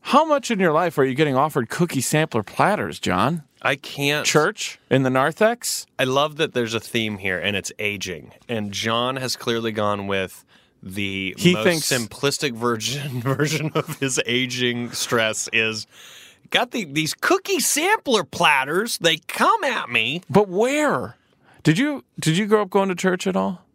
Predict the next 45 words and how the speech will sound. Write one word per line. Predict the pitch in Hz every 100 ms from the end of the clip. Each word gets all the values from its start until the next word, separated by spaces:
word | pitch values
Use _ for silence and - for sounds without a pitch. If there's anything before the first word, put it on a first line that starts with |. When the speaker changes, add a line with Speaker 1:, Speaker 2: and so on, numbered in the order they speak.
| _
Speaker 2:
Yes. | 123 110 - - - _ _ _ -
Speaker 1:
Did | 139
you | 156 175
do | 185
the, | 180 - -
did | 135 147
they | 156
do | 160 156 147
coffee | - 151 143 151
and | 139
cookies | 135 143 147 139
after | 139 - 135
service | - 143 139 -
at | -
your | 131
church? | - 160 131
Speaker 2:
Um, | 127 120 120 120 127 127 127 -
if | 147 135
they | 143 131
did, | 123 135 123
I |
didn't | 120 117
know | 113 104
about | 98 92
it. | 92
We | 110
didn't | 107 98
do | 95 87
it. | 80 -
I | 120
Speaker 1:
Oh, |
Speaker 2:
was, | 127
Speaker 1:
you, | 143
Speaker 2:
like, |
Speaker 1:
uh, | -
Speaker 2:
one | 143 139
of | 117
seven | 127 113
kids. | 104 101 95
We | 110
were, |
like, | 101 92
out | 98 90
the | 92
door. | 92 85 76